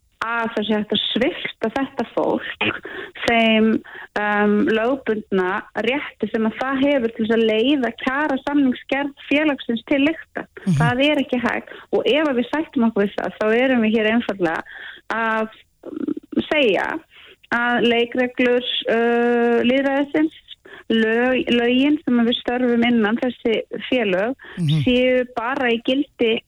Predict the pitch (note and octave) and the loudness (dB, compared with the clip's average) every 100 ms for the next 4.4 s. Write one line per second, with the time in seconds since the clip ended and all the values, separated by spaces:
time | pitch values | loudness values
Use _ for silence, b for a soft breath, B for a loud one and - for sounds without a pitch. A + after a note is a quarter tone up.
0 | - C#4 C#4 B3+ A3+ G#3 A3 D#4 - F4 | -6 -2 0 0 0 0 0 -2 -4 -8
1 | E4+ - B B B B - B3+ B3+ - | -8 -14 B B B B 0 0 0 -2
2 | D4 - - - C4 C4+ C#4+ D4 - C#4 | -4 -6 -4 -2 0 0 0 -2 -2 0
3 | C4+ B3+ - C#4 C#4 C#4 C4+ C4 D4+ D4+ | 0 0 -2 0 0 0 0 0 0 -2
4 | C#4+ D#4+ - - | -4 -4 -4 -6